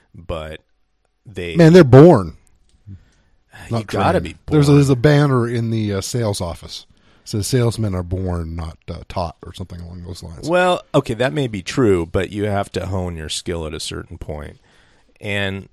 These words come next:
Speaker 1: to sell something, to be a salesman, I think, has gotta be the hardest white-collar job in the world. I can't imagine a job that's tougher than that.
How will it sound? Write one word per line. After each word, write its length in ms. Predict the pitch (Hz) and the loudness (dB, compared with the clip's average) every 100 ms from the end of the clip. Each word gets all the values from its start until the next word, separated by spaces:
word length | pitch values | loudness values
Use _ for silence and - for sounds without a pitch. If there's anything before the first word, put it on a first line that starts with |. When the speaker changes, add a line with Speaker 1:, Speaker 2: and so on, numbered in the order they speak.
| - | -10
Speaker 1:
to 120 | 135 | -6
sell 380 | - - 220 226 | -2 0 0 0
something, 760 | - 131 117 113 107 107 - _ _ | 2 0 0 -4 -4 -6 -12 _ _
to 100 | - | -10
be 160 | 143 | -4
a 60 | 165 | -4
salesman, 600 | - 98 95 90 95 90 _ _ _ _ | -2 -2 -4 -4 -8 -10 _ _ _ _
I 200 | 131 127 | -2 -2
think, 400 | - 90 78 80 | -4 -10 -10 -12
has 180 | 101 - | -12 -8
gotta 280 | 104 98 | -8 -6
be 160 | 90 90 | -8 -10
the 160 | 82 80 | -12 -14
hardest 460 | - 92 90 85 | -8 -6 -6 -10
white-collar 540 | 85 85 - - 80 80 | -10 -12 -10 -12 -10 -12
job 320 | 80 78 80 | -12 -14 -14
in 60 | |
the 100 | 82 | -18
world. 320 | 82 - 67 - _ - - - | -18 -18 -20 -20 _ -20 -20 -10
I 140 | 104 | -10
can't 340 | 107 127 110 95 | -8 -6 -6 -6
imagine 500 | 87 85 85 82 78 | -10 -12 -12 -14 -16
a 60 | |
job 340 | 78 78 76 - | -16 -16 -16 -18
that's 180 | - | -20
tougher 280 | - - - | -18 -18 -18
than 140 | - - | -20 -18
that. 280 | - - | -18 -18